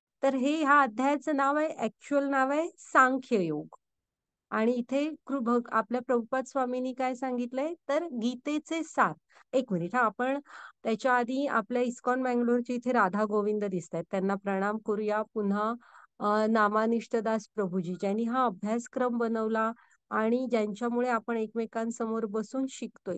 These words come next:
त्यांना प्रणाम करते. पुन्हा पु-, आमच्या अन्वया माताजी, ज्यांच्याकडून मी गीता शिकले, त्यांना प्रणाम करते. पूजा माताजी आणि आमची मराठीची टीम,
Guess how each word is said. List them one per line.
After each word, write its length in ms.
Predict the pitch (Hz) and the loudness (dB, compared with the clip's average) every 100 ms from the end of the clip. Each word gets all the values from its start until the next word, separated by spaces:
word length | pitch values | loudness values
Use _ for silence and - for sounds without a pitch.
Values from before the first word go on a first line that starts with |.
| - | -6
त्यांना 280 | 185 185 202 | -4 -2 -4
प्रणाम 480 | 196 196 190 190 196 | -4 -4 -2 -2 -4
करते. 460 | 196 180 190 220 240 - _ _ - | -6 -6 -6 -8 -8 -18 _ _ -4
पुन्हा 220 | 220 233 - | 0 0 -2
पु-, 300 | 247 240 214 202 _ _ | -6 -6 -8 -12 _ _
आमच्या 420 | 202 202 196 240 | -2 -2 -2 0
अन्वया 340 | 226 220 226 233 | 0 0 0 0
माताजी, 460 | 226 202 190 175 190 | -2 -2 -4 -4 -4
ज्यांच्याकडून 680 | 190 190 208 208 208 214 | -4 -4 -6 -6 -6 -4
मी 160 | 214 226 | -2 -4
गीता 360 | 208 240 254 269 | -2 -4 -4 -6
शिकले, 460 | - 208 - 175 180 | -6 -10 -6 -6 -4
त्यांना 300 | 196 185 202 | -6 -4 -4
प्रणाम 440 | 220 - 185 185 190 | -4 -6 -4 -4 -4
करते. 460 | 190 175 - 196 240 _ - _ _ 233 190 | -6 -6 -6 -6 -6 _ -20 _ _ -10 -4
पूजा 320 | 254 226 247 | -2 2 4
माताजी 460 | 254 247 240 226 233 | 4 0 0 0 0
आणि 180 | 226 233 | 0 0
आमची 340 | 226 220 247 | -2 -4 -4
मराठीची 640 | 247 226 214 226 240 - | 0 0 0 -2 -4 -4
टीम, 320 | 247 233 196 | -4 -4 -4